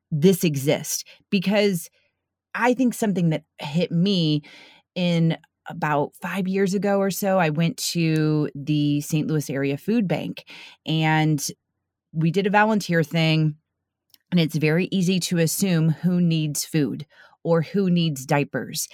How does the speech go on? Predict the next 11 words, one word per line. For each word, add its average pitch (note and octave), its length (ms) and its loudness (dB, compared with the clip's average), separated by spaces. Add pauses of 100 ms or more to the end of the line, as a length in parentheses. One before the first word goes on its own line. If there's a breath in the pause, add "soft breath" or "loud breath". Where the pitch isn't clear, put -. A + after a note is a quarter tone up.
(340 loud breath)
And E3+ 180 0
when F#3 140 0
you F3 160 0
actually A3 600 0
watch E3 540 -2
the - 80 -4
training D#3+ 500 0
video C3 540 -4
and D3+ 220 -2
you D3 140 -2
see D#3+ 680 -4